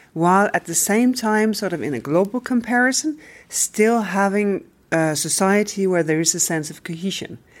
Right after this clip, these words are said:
It's definitely not perfect, but there is this European way of doing things. And I think we should take it out and put it on the table and say, "Oh, wow, we have a model.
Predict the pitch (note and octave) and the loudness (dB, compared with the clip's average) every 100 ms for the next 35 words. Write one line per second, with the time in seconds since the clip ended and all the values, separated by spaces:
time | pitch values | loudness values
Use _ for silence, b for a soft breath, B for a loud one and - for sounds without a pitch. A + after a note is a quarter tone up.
0 | b - E3 - G3 G3 A3 - D#3 D3+ | b 0 0 2 0 0 -2 0 0 0
1 | - - D#3 D#3+ C4+ - - B B B | -2 -2 -2 -2 -6 -8 -18 B B B
2 | B - F#3+ A#3 - - _ _ - F#3 | B 0 2 2 -4 -14 _ _ -4 2
3 | G#3+ B3 - A3 - - G3+ A#3 A3+ A3+ | 2 2 0 0 0 0 2 2 0 0
4 | G#3+ G3 F#3+ G3 G3 E3 G#3+ B3 B3+ - | 2 4 4 4 4 2 2 2 0 -4
5 | - E3 - - B B B B - E3 | -8 -8 -10 -12 B B B B -2 0
6 | A3+ A3 F#3+ - E3+ G#3+ A#3 G#3 E3 F#3+ | 0 0 0 -2 -4 -2 0 0 2 2
7 | - E3 E3 G#3+ G#3 G3 F#3+ F3 F#3 F#3+ | 0 -6 -4 -4 0 0 2 0 0 0
8 | G3 F#3 E3 F#3 - _ - G4+ B3+ G3+ | 0 -2 -4 -6 -6 _ -2 2 2 2
9 | C#4 D3 B2+ b b b b b _ A#3 | 2 2 0 b b b b b _ 0
10 | A3 C4+ A3 C4+ - - | 2 0 0 -2 -4 -10